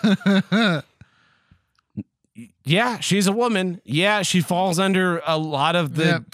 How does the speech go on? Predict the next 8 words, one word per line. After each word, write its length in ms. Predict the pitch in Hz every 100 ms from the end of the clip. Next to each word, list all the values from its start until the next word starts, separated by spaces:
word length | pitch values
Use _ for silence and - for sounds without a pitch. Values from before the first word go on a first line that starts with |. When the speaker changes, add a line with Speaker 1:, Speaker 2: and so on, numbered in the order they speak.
| -
Speaker 2:
categories 680 | 180 180 185 160 175 170 160
of 360 | 147 147 123 - -
attractiveness 800 | 147 - 170 185 165 135 139 -
that 160 | 143 120
I 180 | 147
would 180 | 143 139
consider, 500 | 147 120 160 147 143
uh, 140 | 131